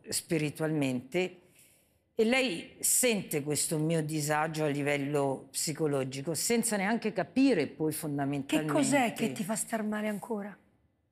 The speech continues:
Speaker 1: questa continua ricerca. Ehm, volevo sempre qualcosa di più e,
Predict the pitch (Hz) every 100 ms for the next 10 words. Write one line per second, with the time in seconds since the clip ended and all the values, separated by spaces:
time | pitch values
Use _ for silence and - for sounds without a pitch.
0 | _ _ _ 220 208 220 202 208 190 214
1 | 202 175 156 - 135 113 113 - 143 135
2 | 110 - - 175 160 165 165 160 160 160
3 | 160 160 165 160 147 - _ _ _ _
4 | _ _ _ _ 214 202 240 247 240 -
5 | 262 262 269 254 185 175 196 180 165 170
6 | 156 - 127 123 - - - - _ _
7 | _ _ 196 190 185 180 175 170 -